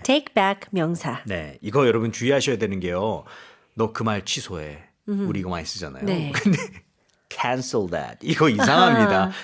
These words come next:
Speaker 2: 그런 것들은 뭐 예약이라든가 뭐 계획 같은 걸 취소하는 거고요. Take back 명사, 이거는요. 사실 말한 것을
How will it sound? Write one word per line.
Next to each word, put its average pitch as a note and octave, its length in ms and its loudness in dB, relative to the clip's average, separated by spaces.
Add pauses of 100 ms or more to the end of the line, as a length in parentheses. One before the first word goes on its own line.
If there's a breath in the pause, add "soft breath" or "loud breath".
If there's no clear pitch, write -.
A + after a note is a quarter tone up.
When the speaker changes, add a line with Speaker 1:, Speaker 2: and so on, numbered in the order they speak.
Speaker 2:
그런 D3+ 180 2
것들은 D3 300 0
뭐 G#2 100 2
예약이라든가 A2 1080 2
뭐 E2 220 -8
계획 E3+ 360 2
같은 C3+ 260 -2
걸 F#2+ 100 0
취소하는 B2+ 440 -2
거고요. F#2+ 360 -4 (400 loud breath)
Take D#4 400 -2
back F3 320 0
명사, G2+ 720 -2
이거는요. C3+ 760 0 (160 loud breath)
사실 - 380 -2 (100)
말한 F#3+ 520 2
것을 F3 500 0